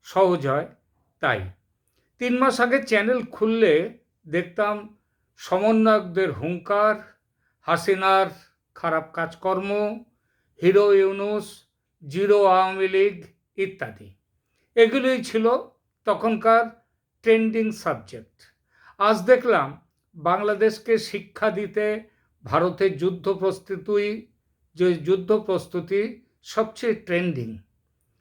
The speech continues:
গতকাল এই বিষয়টি নিয়ে আমি একটা এপিসোড করেছিলাম। আজ এই বিষয়ে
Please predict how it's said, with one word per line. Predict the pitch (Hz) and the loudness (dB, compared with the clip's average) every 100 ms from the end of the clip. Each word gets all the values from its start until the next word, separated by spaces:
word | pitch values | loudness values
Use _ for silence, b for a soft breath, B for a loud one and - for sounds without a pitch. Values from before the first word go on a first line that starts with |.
| _ - | _ 0
গতকাল | 220 220 254 254 | 2 4 2 4
এই | 240 | 2
বিষয়টি | 226 220 226 240 233 | 0 -4 -4 -4 -6
নিয়ে | 240 247 | -2 2
আমি | 208 214 | 2 0
একটা | 233 220 220 208 - | -2 -2 -2 -4 -4
এপিসোড | 208 175 196 202 185 | -6 -6 -6 -4 -6
করেছিলাম। | - 175 180 190 208 247 320 - b b b b | -4 -4 -4 -4 -2 -2 -4 -16 b b b b
আজ | 190 220 247 240 | 0 4 4 4
এই | 233 214 | 2 2
বিষয়ে | 214 - 214 147 127 180 | -4 -2 0 0 -2 -6